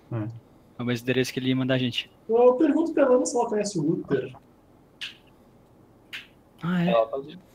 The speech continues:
Speaker 4: Não.
Speaker 3: Ok.
Speaker 2: Mas você, eu pergunto pra ela, existe alguma,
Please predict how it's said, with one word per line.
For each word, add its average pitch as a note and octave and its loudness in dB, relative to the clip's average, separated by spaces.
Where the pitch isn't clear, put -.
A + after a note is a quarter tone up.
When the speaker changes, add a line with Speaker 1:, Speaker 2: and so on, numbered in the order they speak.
Speaker 4:
Não. F3+ 2
Speaker 3:
Ok. - -14
Speaker 2:
Mas D3+ 0
você, - -4
eu D3+ 0
pergunto D#3 -2
pra D3 4
ela, B2+ 4
existe C#3+ 0
alguma, B2+ -2